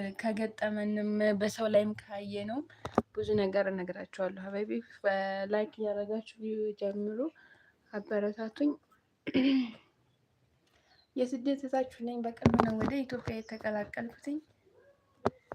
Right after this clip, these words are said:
እና አበረታቱኝ ማለት ነው። እና፣ ም፣ ምንድን ነው የምላችሁ? ብልጥ ሁኑ፣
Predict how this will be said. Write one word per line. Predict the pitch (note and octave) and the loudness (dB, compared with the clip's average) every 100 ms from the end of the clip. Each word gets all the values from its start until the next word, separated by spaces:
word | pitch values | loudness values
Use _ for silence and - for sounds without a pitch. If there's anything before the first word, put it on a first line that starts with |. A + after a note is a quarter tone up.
| - | -8
እና | - C#4 | 0 0
አበረታቱኝ | C4 A3 A3+ A3+ A3+ G#3+ A#3 A3 | 0 -2 -4 -4 -8 -2 0 0
ማለት | G#3 G3+ G#3 G#3 | -2 -6 -6 -6
ነው። | G#3 G3+ G3+ _ _ _ _ _ _ _ _ _ _ _ - - - - - - A3+ A3 A3 | -6 -6 -8 _ _ _ _ _ _ _ _ _ _ _ -2 0 -2 0 -2 -2 -2 0 -2
እና፣ | A3 A#3+ C4+ C4 A#3+ | 0 0 -2 -4 -4
ም፣ | A3+ A3 A3 - _ | -2 -2 -4 -8 _
ምንድን | A#3 A#3 A#3+ | 0 2 4
ነው | A#3 | 4
የምላችሁ? | A#3 A3+ A3+ A3+ - D4 | 4 2 0 -2 -6 -2
ብልጥ | A#3+ A3 - | 0 0 -4
ሁኑ፣ | A3 | -6